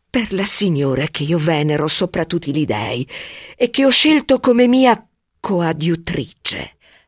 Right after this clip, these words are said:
Ecate, che abita nei recessi del mio focolare,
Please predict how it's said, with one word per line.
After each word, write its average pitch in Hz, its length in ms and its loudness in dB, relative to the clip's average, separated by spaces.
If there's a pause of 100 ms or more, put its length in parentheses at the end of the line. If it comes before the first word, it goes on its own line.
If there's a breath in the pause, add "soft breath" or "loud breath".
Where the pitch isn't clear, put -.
(220 soft breath)
Ecate, - 840 -2 (440 soft breath)
che 226 180 2
abita 208 500 2
nei 185 180 2
recessi 185 560 0
del 160 200 0
mio 180 180 0
focolare, 92 840 -4